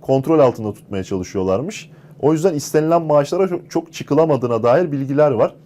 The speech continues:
Ziyech tekrar buraya dönüp performans gösterir mi? Sanki biraz iş oraya doğru gidiyor. Yani Ziyech'in dönüşüne doğru gidiyor ama daha transfer döneminin bitmesine var. Yine kafasının bir köşesinde Arabistan var. Görüşmeler olacaktır.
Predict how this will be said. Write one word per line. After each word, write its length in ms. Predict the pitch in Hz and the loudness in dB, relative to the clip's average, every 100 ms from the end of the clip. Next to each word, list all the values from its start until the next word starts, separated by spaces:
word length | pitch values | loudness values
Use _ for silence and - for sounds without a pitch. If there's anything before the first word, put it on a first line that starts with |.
| - - - | -20 -20 -20
Ziyech 380 | 110 139 160 160 - - - | -4 0 2 0 -8 -10 -2
tekrar 380 | 147 156 147 143 | 0 4 2 4
buraya 220 | 147 143 | 2 2
dönüp 220 | 143 143 | 0 0
performans 560 | 135 135 139 143 147 147 | 2 2 0 0 -2 -2
gösterir 460 | 135 - 147 156 | -4 0 0 0
mi? 240 | 123 160 180 - - - - - - - | 0 -2 -4 -12 -20 -20 -20 -20 -20 -8
Sanki 380 | - 135 156 151 | 2 2 2 2
biraz 240 | 165 160 | 2 0
iş 180 | 147 - | -4 2
oraya 280 | 151 151 127 | 4 4 4
doğru 180 | 139 | 0
gidiyor. 200 | 139 131 | 0 -2
Yani 100 | 98 95 | -2 -4
Ziyech'in 380 | 113 110 127 | -6 -6 -6
dönüşüne 420 | 110 113 117 131 127 | -4 -4 -4 -4 0
doğru 180 | 127 | 0
gidiyor 280 | 127 147 202 | -2 0 0
ama 160 | 170 110 | 2 2
daha 340 | 127 135 131 | 4 4 2
transfer 480 | - 139 135 143 135 | 0 0 2 2 2
döneminin 340 | 131 127 127 127 | 0 -2 -4 -6
bitmesine 480 | - 123 131 123 120 | -6 -6 -4 0 2
var. 200 | 151 - - | 2 0 -12
Yine 320 | 120 123 123 - - | -6 -2 -2 -4 -10
kafasının 460 | - 113 120 127 120 | -6 -4 -2 -4 -4
bir 40 | |
köşesinde 420 | 120 113 113 123 | -2 -4 -4 0
Arabistan 540 | 117 117 110 - 123 131 | 2 2 0 -4 -4 -2
var. 100 | 156 | -2
Görüşmeler 460 | 123 117 - 123 | 0 -2 -2 -2
olacaktır. 640 | 123 123 123 151 147 180 | 0 0 0 0 0 -6